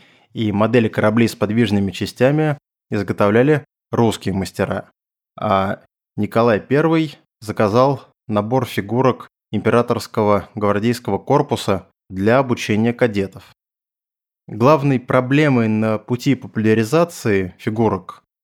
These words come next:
было ручное изготовление каждой из них, и в зависимости от материала они были либо очень хрупкими,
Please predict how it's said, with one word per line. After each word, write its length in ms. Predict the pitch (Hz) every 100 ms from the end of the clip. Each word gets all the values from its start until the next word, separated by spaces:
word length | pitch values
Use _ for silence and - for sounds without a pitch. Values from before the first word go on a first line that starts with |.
| _ -
было 680 | 104 143 139 131 117 - -
ручное 420 | 117 107 143 135
изготовление 840 | 110 104 117 107 135 131 104 95 _
каждой 420 | - 127 101 98
из 100 | 92
них, 360 | 120 156 - - _ _ _ _ _ _
и 140 | - 110
в 60 |
зависимости 560 | 107 120 131 117 107 110
от 80 | 107
материала 500 | 101 110 117 151 131
они 160 | 107
были 220 | 117 117
либо 260 | 107 117 113
очень 300 | 107 117 107
хрупкими, 680 | - 143 190 - 113 101 95